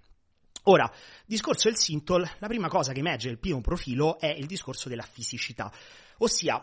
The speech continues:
va bene i ragazzi tutti strani, con, insomma, quelli che hanno esagerato e tutto il resto, il focus si è poi spostato nella trasmissione su questo ragazzo Eros, che utilizza molto probabilmente Synthol, poi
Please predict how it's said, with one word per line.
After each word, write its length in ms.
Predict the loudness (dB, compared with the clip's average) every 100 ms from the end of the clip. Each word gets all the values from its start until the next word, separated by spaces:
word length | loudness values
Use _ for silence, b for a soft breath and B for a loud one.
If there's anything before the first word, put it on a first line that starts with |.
| -8 _
va 140 | -2
bene 180 | 0 0
i 40 | 0
ragazzi 440 | 0 -2 -4 -8
tutti 260 | -12 -8 -4
strani, 520 | -4 -2 -2 -2 -2
con, 160 | -6 -6
insomma, 280 | -8 -10
quelli 140 | -8 -8
che 60 |
hanno 120 | -6 -6
esagerato 440 | -6 -4 -4 -6
e 60 | -10
tutto 200 | -4 -2
il 60 |
resto, 420 | 0 -2 0 -2 B B B B B -4
il 100 | 0
focus 400 | 2 2 -2 -4
si 120 | -2
è 40 |
poi 140 | -2 -2
spostato 500 | -2 -2 0 -2 -2
nella 120 | -4
trasmissione 500 | -4 -4 -2 -4 -4
su 100 | -6
questo 240 | -8 -6
ragazzo 440 | -4 -4 -6 -10 -8
Eros, 540 | -6 -4 -4 -4 -6 -4
che 300 | -2 -2 B B B B B _ -6
utilizza 680 | -4 -2 -2 0 0 0 0
molto 340 | 6 6 6
probabilmente 640 | -2 -4 -4 -2 -2 -2 -2
Synthol, 400 | -2 -2 -6 -10
poi 180 | -12